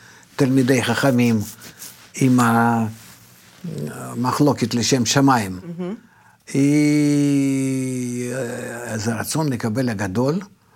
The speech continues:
Speaker 1: שהוא מיועד לזה, כדי להרחיק בינינו ולחייב אותנו להתחבר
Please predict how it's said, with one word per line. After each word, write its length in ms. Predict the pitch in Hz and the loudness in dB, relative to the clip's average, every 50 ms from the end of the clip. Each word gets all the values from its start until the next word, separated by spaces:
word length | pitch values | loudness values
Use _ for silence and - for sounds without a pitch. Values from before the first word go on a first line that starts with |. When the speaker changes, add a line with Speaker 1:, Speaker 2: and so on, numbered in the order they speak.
| - - - - _ _ _ | -20 -20 -20 -20 _ _ _
Speaker 1:
שהוא 460 | - - - 135 127 127 135 151 156 | -8 -4 -2 0 0 2 2 2 2
מיועד 480 | 151 151 147 139 135 139 151 202 190 170 | 2 2 2 2 2 2 0 -2 -2 -2
לזה, 280 | 185 156 - 92 95 90 - - _ _ _ _ _ _ _ _ _ _ _ _ _ _ _ _ _ _ - - | -2 -2 -2 -4 -6 -10 -14 -18 _ _ _ _ _ _ _ _ _ _ _ _ _ _ _ _ _ _ -18 -8
כדי 540 | - 120 107 117 131 127 123 120 117 117 - | -6 -4 0 0 2 2 2 2 0 -2 -4
להרחיק 480 | 123 113 110 110 110 - - 185 208 208 | -4 -2 -2 -2 -4 -2 -2 -2 0 2
בינינו 600 | 208 190 151 127 113 107 98 92 90 90 90 90 - _ _ _ _ _ _ _ _ _ _ - - _ _ - | 2 2 2 4 2 0 0 -2 -4 -6 -8 -10 -14 _ _ _ _ _ _ _ _ _ _ -20 -20 _ _ -10
ולחייב 1040 | 110 107 107 127 127 127 123 120 120 120 - 135 123 120 110 - 127 120 123 143 135 | -8 -4 -2 0 0 2 2 0 0 -2 -2 -2 -2 -2 -2 -2 0 0 2 2 0
אותנו 560 | 127 113 - 147 147 160 170 175 190 202 190 151 | 0 -2 -2 -2 0 0 0 0 0 0 0 -2
להתחבר 680 | 131 131 147 147 143 143 - - - 113 - - 90 | -2 -2 -2 -2 -4 -4 -6 -8 -6 -6 -6 -8 -12